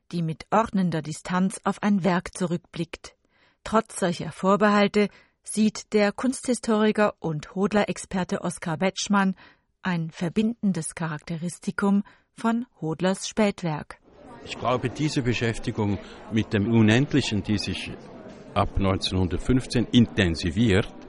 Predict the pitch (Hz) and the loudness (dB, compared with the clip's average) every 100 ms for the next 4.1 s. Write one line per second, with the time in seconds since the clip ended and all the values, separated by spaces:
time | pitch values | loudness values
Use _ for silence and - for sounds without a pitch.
0 | - - - - 98 92 - 113 - 104 | -18 -18 -18 -8 -4 -4 0 0 0 -4
1 | 98 85 85 85 90 87 85 85 80 - | -2 -4 -4 -4 -4 -4 -2 -4 -4 -2
2 | 80 76 - 73 80 - - - 87 73 | -2 -2 -6 -6 -6 -6 -10 -8 -8 -8
3 | - - - - - 87 - 73 69 64 | -12 -16 -16 -14 -6 -6 -4 -6 -6 -8
4 | - | -14